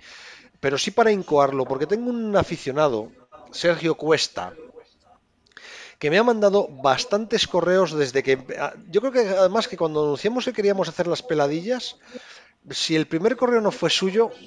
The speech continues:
poco le falta. O sea que, em, y ha insistido en varios correos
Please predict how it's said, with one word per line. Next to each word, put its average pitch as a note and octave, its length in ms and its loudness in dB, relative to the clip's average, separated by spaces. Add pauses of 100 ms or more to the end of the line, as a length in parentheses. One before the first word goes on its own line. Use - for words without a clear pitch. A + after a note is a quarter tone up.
poco F3 220 -2
le E3 100 4
falta. A2+ 420 -2 (180)
O B2 40 -20
sea C#3 180 -6
que, C3+ 520 -6
em, C3 220 -10 (500)
y E3 140 2
ha G3 60 6
insistido G#3+ 760 0
en C#3+ 260 -8
varios F#3 320 2
correos D3+ 640 0